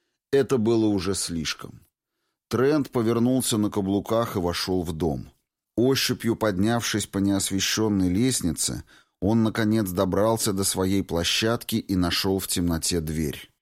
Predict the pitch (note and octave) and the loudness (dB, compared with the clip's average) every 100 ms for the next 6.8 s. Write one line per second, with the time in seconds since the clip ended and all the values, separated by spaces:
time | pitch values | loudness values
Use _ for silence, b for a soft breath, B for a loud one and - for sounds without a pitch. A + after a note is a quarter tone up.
0 | _ _ _ _ _ _ _ - D#2+ G2 | _ _ _ _ _ _ _ -6 -2 0
1 | A2+ - A2+ - - D#3 A2 G#2+ A2 - | 0 -2 -4 -4 0 0 2 0 0 0
2 | C3 B2+ G#2+ G2 A2 G#2 - F#2+ F2+ E2+ | 0 0 0 0 2 0 0 0 -2 -2
3 | - D2 F2 - A#2+ A#2 G2+ F2+ F#2+ F2+ | -8 -8 -4 0 0 0 -2 0 -2 -2
4 | - F2+ G#2+ G#2+ - G2+ - F#2+ - A2+ | -2 0 0 0 -2 -4 -2 -6 -2 0
5 | A2 G#2+ A2 G#2 - F2+ - F2 - F2+ | 0 0 0 -2 -2 -6 -4 -4 -2 0
6 | F2+ - F#2+ D#2 D2 A#1+ G#1 G1+ | 0 0 -2 -2 -2 -6 -10 -14